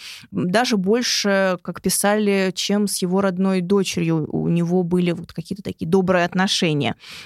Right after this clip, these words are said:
Они у-, любили собак, книги, музыку.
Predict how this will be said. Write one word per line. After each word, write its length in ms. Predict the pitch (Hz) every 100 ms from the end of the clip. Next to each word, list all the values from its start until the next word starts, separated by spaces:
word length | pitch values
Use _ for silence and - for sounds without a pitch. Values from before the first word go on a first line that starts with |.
| -
Они 220 | 214 311
у-, 340 | 233 185 175
любили 320 | 180 190 185 165
собак, 800 | - 143 156 202 254 226 220 -
книги, 480 | 185 240 240 185
музыку. 840 | 180 180 220 262 208 202 - 190 180